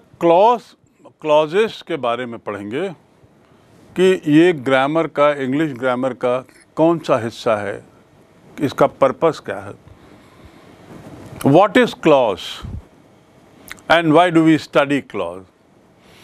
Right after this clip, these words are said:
उसके क्या प्रकार हैं? क्लॉज को हिंदी में बड़ा स्पष्ट है, उपवाक्य कहते हैं। क्या कहते हैं? उपवाक्य। So, क्लॉज के अर्थ को,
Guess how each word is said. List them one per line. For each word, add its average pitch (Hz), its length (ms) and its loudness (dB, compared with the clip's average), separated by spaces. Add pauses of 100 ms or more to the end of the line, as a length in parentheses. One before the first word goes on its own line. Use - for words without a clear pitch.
(400)
उसके 170 340 2
क्या 165 280 2
प्रकार 131 580 0
हैं? 92 280 -14 (440)
क्लॉज 160 340 2
को 170 160 -4
हिंदी 147 360 0
में 151 240 -2 (640)
बड़ा 175 180 4
स्पष्ट 175 400 -4
है, 190 80 2
उपवाक्य 147 760 -2
कहते - 380 -16
हैं। 95 240 -20 (640)
क्या 143 120 2
कहते 147 300 -4
हैं? 196 260 -4 (480)
उपवाक्य। 104 680 -2 (1400)
So, 247 180 4 (460)
क्लॉज 220 500 4 (140)
के 220 360 4 (1500)
अर्थ 180 220 2
को, 220 380 2